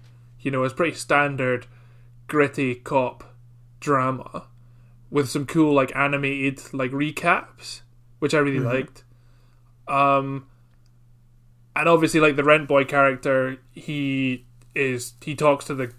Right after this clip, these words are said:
Speaker 1: ghost of his, uh, of his ex-boyfriend, but he's not really there. It's, that's more of, like, a metaphor for what's going on, on inside his head, you know?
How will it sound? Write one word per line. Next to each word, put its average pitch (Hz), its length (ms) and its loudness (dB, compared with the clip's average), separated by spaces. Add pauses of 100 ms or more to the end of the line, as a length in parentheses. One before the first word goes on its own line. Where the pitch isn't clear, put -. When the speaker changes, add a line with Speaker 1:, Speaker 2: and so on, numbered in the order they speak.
Speaker 1:
ghost 135 320 -2
of 127 100 0
his, 120 320 -8 (960)
uh, 123 480 -2 (380)
of 139 80 -4
his 127 100 -6
ex-boyfriend, 127 1000 -4
but 151 120 -2
he's 185 80 2
not 220 160 6
really 165 260 2
there. 120 220 -2
It's, 131 120 -4
that's 151 260 2
more 156 120 2
of, 135 120 2
like, 127 160 -2
a 123 340 -2 (300)
metaphor 127 560 -4
for 123 140 -6
what's 120 180 -4
going 123 240 -4
on, 123 160 -6 (220)
on 127 160 -6
inside 120 260 -6
his 120 140 -12
head, 131 300 -8 (340)
you - 100 -8
know? 78 260 -10